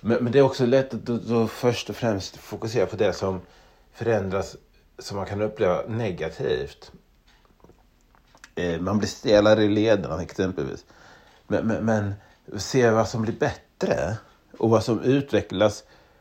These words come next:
hos en själv till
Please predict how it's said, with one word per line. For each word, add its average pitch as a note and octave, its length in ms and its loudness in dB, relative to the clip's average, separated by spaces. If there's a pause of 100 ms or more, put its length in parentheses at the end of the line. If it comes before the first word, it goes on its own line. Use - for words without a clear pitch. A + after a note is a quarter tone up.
(1900)
hos A#2 340 -2
en A2 120 -2
själv F2 520 0 (2500)
till A2 400 2